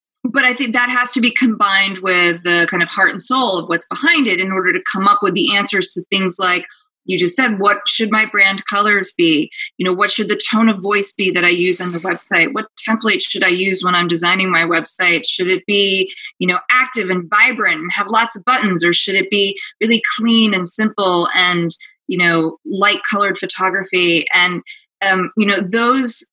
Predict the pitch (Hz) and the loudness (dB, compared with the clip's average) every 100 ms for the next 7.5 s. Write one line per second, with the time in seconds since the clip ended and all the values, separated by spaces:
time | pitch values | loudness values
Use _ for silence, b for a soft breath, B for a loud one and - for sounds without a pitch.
0 | _ - 233 226 190 196 190 - 226 208 | _ 0 2 2 0 0 -2 -4 -4 -2
1 | 202 - 180 190 190 - 185 175 165 165 | -2 0 0 0 -2 -2 0 2 0 -2
2 | 160 185 165 170 - 170 - 165 165 165 | -4 -2 0 0 0 -2 0 0 0 -2
3 | 165 151 156 160 151 - - - 156 151 | 0 0 2 0 -4 -6 -6 -4 -2 0
4 | 160 170 160 160 - 156 - 156 147 156 | 0 -2 -2 -4 0 0 0 -2 0 -2
5 | - - - 50 - - 185 175 170 165 | -4 -12 -16 -14 -14 -6 0 0 0 2
6 | 156 156 156 - 170 165 151 - - 156 | 2 2 2 0 -2 -2 -4 -4 -6 -6
7 | - - - - - | -6 -6 -8 -6 -8